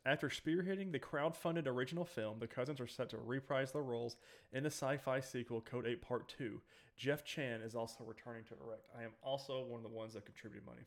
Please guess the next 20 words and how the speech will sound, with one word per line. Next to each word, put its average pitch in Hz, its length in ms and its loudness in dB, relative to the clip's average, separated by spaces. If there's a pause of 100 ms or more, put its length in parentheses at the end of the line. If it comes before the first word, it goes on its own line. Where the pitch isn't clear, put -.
for - 140 -14
it. - 60 -18 (880)
Uh, 104 400 0
Chan 160 300 0
also 151 340 2
penned 151 240 -4
the 139 60 -2
screenplay 147 560 0
with 127 140 -2
Chris 139 200 2
Pare, 139 460 6
who 117 160 0
wrote 123 360 6
Code 120 240 -2
Eight, 110 240 2
as 113 140 -4
well 127 260 4
as 120 80 2
Sharon 131 420 0
Lee 127 240 0